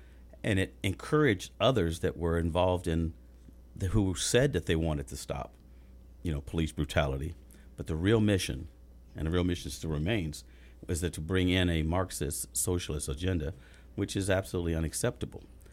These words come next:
uh, and deleterious to our whole country and every, what we stand for. And that's why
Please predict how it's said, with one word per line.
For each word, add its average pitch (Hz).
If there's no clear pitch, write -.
uh, 73
and 78
deleterious 85
to 87
our 80
whole 82
country -
and 80
every, 80
what -
we 80
stand 101
for. -
And 85
that's 98
why 82